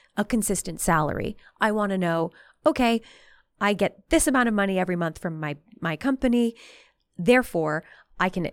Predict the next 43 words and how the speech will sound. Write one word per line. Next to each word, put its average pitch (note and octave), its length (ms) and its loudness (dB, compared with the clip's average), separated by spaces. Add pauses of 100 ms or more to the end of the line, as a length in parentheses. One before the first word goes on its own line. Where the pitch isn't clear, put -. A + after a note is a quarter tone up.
(100)
allocate E3+ 440 0
this C#4+ 180 0
much B3 200 -6
to A3+ 100 -4
rent, E3+ 260 -2 (200)
this C#4 160 -4
much B3 180 -6
to A#3+ 80 -6
my G#3+ 60 -2
utilities, F3 580 -6
this E4+ 180 -6
much A#3 240 -2
to A#3 60 -6
my G3+ 140 2
fund F3+ 340 0
budget, F3 360 0 (220)
this - 200 -6
much C4 200 -4
to - 80 -6
my G#3+ 100 2
savings, E3+ 520 -4
this D4+ 220 -6
much A#3+ 260 -6
to - 60 -6
my F#3+ 80 -2
personal G#3 460 -4
debt E3+ 240 -6
payments F3 320 -8
that E3+ 120 -8
gotta E3 160 -6
get D#3 140 -6
addressed." D#3 460 -4 (380)
Part B3 260 4
of A#3+ 120 0
my F#3+ 400 0 (800)
stage G3+ 480 0
one E3+ 340 -2
work A#3+ 500 -2 (300)
is G#3+ 100 -2
helping B3+ 400 0 (200)
business G3+ 380 2
owners E3 280 -2
understand E3+ 640 -6